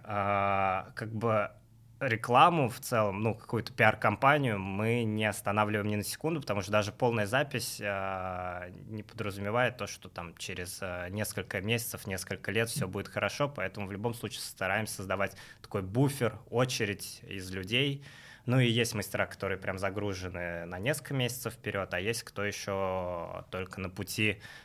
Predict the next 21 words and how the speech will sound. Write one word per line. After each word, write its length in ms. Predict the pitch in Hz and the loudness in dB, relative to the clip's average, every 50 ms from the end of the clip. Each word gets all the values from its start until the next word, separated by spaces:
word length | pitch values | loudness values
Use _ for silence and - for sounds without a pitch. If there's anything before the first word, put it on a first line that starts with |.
| - | -16
становления. 600 | - - - - 101 98 98 101 98 95 87 85 87 | -14 -12 -6 0 2 2 4 4 2 0 0 0 -4
Им 80 | 87 87 | -6 -4
нужно 320 | 92 92 90 - 90 87 | -4 -4 -4 -4 -4 -4
и 40 | 87 | -2
время, 1000 | 90 107 113 131 143 143 139 117 107 107 101 101 95 92 87 85 85 82 82 - - - - - 82 - - 85 | 0 2 2 2 4 4 2 2 4 4 2 2 0 -2 -4 -6 -6 -8 -10 -12 -12 -14 -14 -14 -14 -14 -14 -14
и 800 | 85 85 90 90 87 90 87 90 90 90 87 87 87 85 85 82 - | -16 -16 -14 -14 -12 -12 -10 -10 -8 -10 -10 -10 -10 -10 -12 -12 -12
там, 260 | - 85 85 85 - - - - - - - - - - - _ | -12 -12 -12 -12 -16 -16 -18 -18 -18 -16 -16 -16 -18 -20 -10 _
ну, 240 | - 117 104 98 90 - - | 0 0 0 0 -2 -4 -6
как 180 | - 117 104 | -6 -4 -2
ни 80 | 113 110 | -2 -2
крути, 260 | - 110 110 - - | -2 -4 -4 -2 0
у 40 | 110 | 0
всех 200 | 92 - 101 92 | 0 0 -2 -2
все 180 | - - 110 98 | 0 2 2 2
равно 220 | 92 95 92 90 | 2 0 -2 0
разный 340 | 87 98 95 90 92 101 95 | 0 0 0 0 0 -2 -2
уровень. 280 | 90 85 85 82 82 | -2 -4 -6 -8 -10
Я 80 | 85 90 | -10 -10
понимаю 380 | - - 95 101 107 104 95 - | -8 -6 -4 0 0 0 0 -2
то, 100 | 98 92 | -4 -8
что 680 | - - - 92 90 90 87 87 87 85 80 80 78 | -8 -8 -8 -6 -6 -4 -4 -6 -6 -8 -8 -10 -12